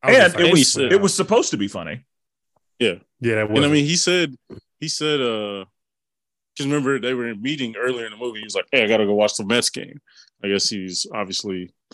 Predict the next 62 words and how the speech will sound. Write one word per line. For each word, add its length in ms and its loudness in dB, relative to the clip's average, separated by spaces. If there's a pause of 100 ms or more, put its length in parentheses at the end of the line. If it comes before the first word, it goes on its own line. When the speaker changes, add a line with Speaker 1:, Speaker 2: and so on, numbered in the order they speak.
(240)
Speaker 3:
you 80 -10
know, 140 -4
attracted 380 -2
to 140 -4
somebody 300 -4
on 80 -10
the 60 -12
Mets 260 -6
team 220 -8
or 60 -10
whatever. 320 -6 (340)
Speaker 2:
Well, 120 8
because 260 6
Speaker 1:
I 40 6
was 100 6
Speaker 3:
Um, 20 4
Speaker 1:
looking 140 4
at 80 -2
that 120 0
magazine. 680 -6
Speaker 2:
yeah, 180 4
that's 240 4
the 120 6
Speaker 3:
Yeah. 60 4
Speaker 2:
hint 160 0
we 100 -6
got 200 -6
was 320 -4
when 360 -2
they 80 2
were 100 -2
watching 340 -2
baseball, 640 -6 (320)
he 380 -4
had 280 0
the 40 -8
magazine 540 -2
with 140 -12
the 60 -10
dude 300 -2
in 140 -10
it. 120 -12 (140)
And 240 -10
Speaker 3:
Yeah, 80 2
Speaker 2:
so, 40 2
Speaker 3:
exactly. 320 -2
Speaker 2:
yeah, 60 -2
like, 140 -8
we, 140 -4
we 240 0
knew 240 4
then, 460 -2 (360)
but 100 2
yeah, 120 2
like, 120 -2
Speaker 3:
Right. 80 -4
Speaker 2:
that's, 440 -6
that's 260 -2
why 160 -4
he 120 -6
likes 220 -10
baseball. 520 -6